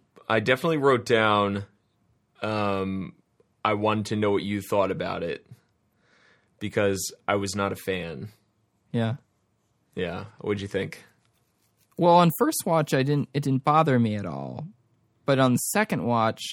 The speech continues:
Speaker 2: I sort of had <laughs> this feeling of, "Well, we never saw her go up there, and
Speaker 1: Right.
Speaker 2: how did she do that?" And
Speaker 1: In, like, point two seconds.
Speaker 2: Right, yeah, yeah.
Speaker 1: Another, another flaw of The Walking Dead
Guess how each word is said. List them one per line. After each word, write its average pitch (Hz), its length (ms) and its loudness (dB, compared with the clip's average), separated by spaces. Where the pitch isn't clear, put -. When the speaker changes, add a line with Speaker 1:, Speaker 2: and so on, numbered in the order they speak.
Speaker 2:
I 117 80 2
sort 123 240 -2
of 117 80 -6
had 117 160 -2
<laughs> - 140 -14
this - 100 -8
feeling 123 280 0
of, 113 140 -6
"Well, 139 180 -2
we 143 120 2
never 190 180 2
saw 170 200 0
her 151 100 4
go 120 260 0
up 123 220 -2
there, 101 360 -4
and 107 300 -4
Speaker 1:
Right. 98 280 -2
Speaker 2:
how 165 100 -6
did 190 120 -4
she 226 140 -4
do 196 200 0
that?" 62 380 -6
And 98 460 -6
Speaker 1:
In, 123 140 0
like, 104 240 2
point 101 260 -4
two 101 140 -6
seconds. - 640 -8
Speaker 2:
Right, 123 560 4
yeah, 117 420 -2
yeah. 110 340 -4
Speaker 1:
Another, 139 800 6
another 127 500 4
flaw 110 760 6
of 101 160 -4
The 110 80 -6
Walking 107 480 2
Dead 101 460 4